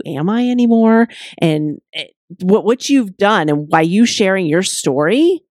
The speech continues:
you have gonna help so many other people because then they know they're not alone. They know they're not alone in this. So you went from feeling very depressed and down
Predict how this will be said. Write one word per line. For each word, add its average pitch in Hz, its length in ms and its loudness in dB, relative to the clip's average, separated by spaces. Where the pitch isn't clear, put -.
you 196 280 2
have 220 240 -2
gonna 190 260 -2
help 196 280 -4
so - 380 -2
many 240 240 0
other 180 180 -2
people 240 360 -2
because 175 240 -2
then 254 80 -4
they 269 120 0
know 202 120 0
they're 165 140 -2
not 156 200 -4
alone. 135 600 -4
They 202 60 0
know 269 160 2
they're 277 120 0
not 220 160 -2
alone 180 460 0
in 139 160 -10
this. - 240 -14
So - 80 2
you 220 180 4
went 285 180 0
from 202 180 -2
feeling 262 540 0
very 202 260 0
depressed 196 420 -4
and 160 140 -2
down 139 340 -6